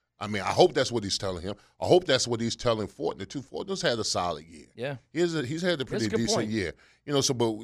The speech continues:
Speaker 1: it, it's about who you bring into your environment.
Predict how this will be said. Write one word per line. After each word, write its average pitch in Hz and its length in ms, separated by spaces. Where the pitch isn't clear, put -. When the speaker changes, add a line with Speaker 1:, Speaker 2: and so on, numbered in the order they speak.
Speaker 1:
it, 139 180
it's 123 120
about 139 400
who 185 160
you 151 180
bring 139 300
into 131 240
your 113 260
environment. 101 600